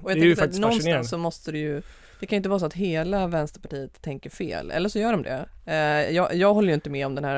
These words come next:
Speaker 1: avväg-, avvägningen, men det, någonting, eh, och det, jag vet inte om det är liksom det mediala samtalet, att det är liksom, va-, varför ställer inte medierna fel, f-,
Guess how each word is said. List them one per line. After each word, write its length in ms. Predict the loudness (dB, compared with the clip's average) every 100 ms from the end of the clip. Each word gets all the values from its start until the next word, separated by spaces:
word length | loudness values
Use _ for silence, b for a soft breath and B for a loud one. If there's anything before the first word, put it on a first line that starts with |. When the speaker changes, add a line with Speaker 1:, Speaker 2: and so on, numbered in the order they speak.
| -2
Speaker 1:
avväg-, 280 | -2 -6 -6
avvägningen, 540 | -4 -2 -2 -4 -4 -2
men 120 | -2
det, 120 | -2 -6 B B B B -18 -16
någonting, 800 | -6 0 4 2 0 -4 -4 -6 b b b b
eh, 240 | -8 -4
och 140 | -2 -2
det, 80 | -2 -4
jag 80 |
vet 60 | -4
inte 100 | -2
om 100 | -4
det 80 | -4
är 40 |
liksom 460 | -4 -4 -2 -2 -6
det 180 | -6 -4
mediala 580 | -2 -2 4 10 10 10
samtalet, 680 | 6 4 4 2 2 2 0
att 100 | -6
det 100 | -4
är 40 |
liksom, 440 | -6 -6 -6 -6 -2
va-, 140 | -2
varför 360 | 2 2 2 -2
ställer 240 | -4 -2
inte 160 | -2 -4
medierna 380 | -4 -2 -2 -2
fel, 240 | -2 -4 -4
f-, 160 | -6